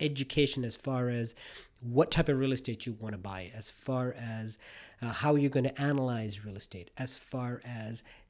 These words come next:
ca-, getting your financing lined up, as far as getting your insurance people lined up. You have all the systems, property management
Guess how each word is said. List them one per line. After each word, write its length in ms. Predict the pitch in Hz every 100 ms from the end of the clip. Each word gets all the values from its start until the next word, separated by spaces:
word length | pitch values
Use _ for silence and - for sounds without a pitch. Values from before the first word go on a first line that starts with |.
| _
ca-, 220 | - 135
getting 240 | 127 147
your 100 | 135
financing 600 | 127 147 143 131 120 117 107
lined 340 | 107 107 104
up, 140 | 98
as 100 | 110
far 220 | - 127 120
as 100 | 110
getting 240 | 123 120
your 160 | 113 113
insurance 600 | 113 110 - 156 139 -
people 320 | 139 - 110
lined 340 | 98 95 95
up. 140 | 95 - -
You 220 | - 143 156
have 260 | 143 120 -
all 300 | 139 139 151
the 80 | 160
systems, 760 | - - 147 - - 139 139 139 -
property 340 | 151 151 143
management 720 | 120 143 151 127 - 90 98